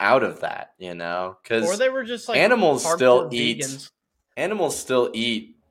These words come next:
Speaker 1: like, raw meat, and they're fine. Like, they're made for it. And there's some people who
Speaker 2: Mm-hmm.
Speaker 1: eat raw meat, and they're, like, fine. Like, there's sushi,
Speaker 2: That
Speaker 1: and
Speaker 2: is
Speaker 1: people
Speaker 2: true.
Speaker 1: eat that, and they take chances, and then they, they end up being okay. Or they get sick, you know? Like,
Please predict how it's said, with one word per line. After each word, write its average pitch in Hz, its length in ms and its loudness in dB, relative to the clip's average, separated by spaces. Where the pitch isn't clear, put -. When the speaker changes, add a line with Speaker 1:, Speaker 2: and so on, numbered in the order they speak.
Speaker 1:
like, 98 260 -4
raw 110 220 2
meat, 113 360 -4
and 92 140 -10
they're 87 80 -6
fine. 113 380 -2
Like, 80 160 -10
they're 101 120 -6
made 95 380 -6
for 76 320 -12
it. 65 120 -14
And 98 120 -10
there's 101 220 -8
some 123 220 -2
people 92 320 -8
who 90 160 -8
Speaker 2:
Mm-hmm. 143 80 -12
Speaker 1:
eat 92 180 -12
raw 85 200 -2
meat, 85 360 -12
and 85 300 -14
they're, 85 120 -4
like, 82 240 -6
fine. 95 380 -6
Like, 82 200 -10
there's - 260 -10
sushi, 110 440 -4
Speaker 2:
That 95 40 -2
Speaker 1:
and 95 100 -4
Speaker 2:
is - 60 -8
Speaker 1:
people 101 220 -2
Speaker 2:
true. - 100 -4
Speaker 1:
eat - 140 -12
that, 92 320 0
and 104 100 -8
they 104 60 0
take 101 220 -6
chances, 110 440 -6
and 95 140 -8
then 95 60 -6
they, 95 240 -8
they 98 140 -4
end 98 160 -6
up 92 120 -4
being 98 280 -6
okay. 117 560 -6
Or 110 180 2
they 120 140 2
get 123 160 -2
sick, 123 320 0
you 87 100 -10
know? 95 200 -2
Like, 95 240 0